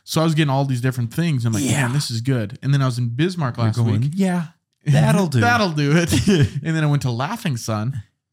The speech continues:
Speaker 1: and got their brisket sandwich. Unbelievable. And I'm like, "Man, there's a lot of good stuff out
Speaker 2: That's
Speaker 1: there."
Speaker 2: the brewery. I'm not, that's the place in Bismarck. <laughs>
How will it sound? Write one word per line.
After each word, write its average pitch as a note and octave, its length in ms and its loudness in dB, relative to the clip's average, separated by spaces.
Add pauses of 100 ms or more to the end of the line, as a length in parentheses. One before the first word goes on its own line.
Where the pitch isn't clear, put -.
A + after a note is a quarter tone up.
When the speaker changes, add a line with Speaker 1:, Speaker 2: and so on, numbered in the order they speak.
Speaker 1:
and B2+ 140 -2
got A2+ 200 -4
their E3+ 160 -2
brisket A#2+ 440 -4
sandwich. A2 500 -6 (160)
Unbelievable. C#3+ 800 -2
And F#2+ 120 -6
I'm B2 60 -2
like, G#2+ 200 -6
"Man, D#3 340 -2
there's D3+ 240 -6
a G3 40 -6
lot A2 220 -6
of A2 60 -8
good A2+ 180 -8
stuff - 260 -10
out C3+ 60 -8
Speaker 2:
That's D#3+ 220 -2
Speaker 1:
there." E3+ 120 -2
Speaker 2:
the G#2 100 -6 (400)
brewery. A#2 640 2 (460)
I'm A#2+ 120 2
not, A#2+ 240 0 (480)
that's D3 240 0
the C#3+ 80 2
place A#2+ 340 0
in A2 80 2
Bismarck. B2+ 460 0
<laughs> - 160 0